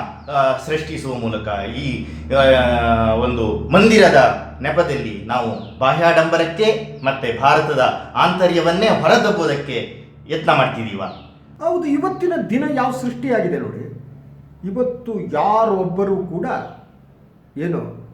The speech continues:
Speaker 2: ಬಾಬ್ರಿ ಮಸೀದಿಯನ್ನ ಕೆಡಗಿದ್ದೇನಿದೆ ಅದು ತಪ್ಪು ಅಂತ ಹೇಳುವ ಸ್ಥಿತಿಯಲ್ಲೇ ಇಲ್ಲ.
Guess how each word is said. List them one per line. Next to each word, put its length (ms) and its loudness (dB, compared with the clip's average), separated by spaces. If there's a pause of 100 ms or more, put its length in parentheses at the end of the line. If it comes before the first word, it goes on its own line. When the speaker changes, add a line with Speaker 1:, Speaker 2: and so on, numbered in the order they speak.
(880)
Speaker 2:
ಬಾಬ್ರಿ 480 -2
ಮಸೀದಿಯನ್ನ 720 -4
ಕೆಡಗಿದ್ದೇನಿದೆ 1120 -6
ಅದು 280 -8
ತಪ್ಪು 340 -8
ಅಂತ 200 -10
ಹೇಳುವ 280 -6
ಸ್ಥಿತಿಯಲ್ಲೇ 640 -12
ಇಲ್ಲ. 240 -16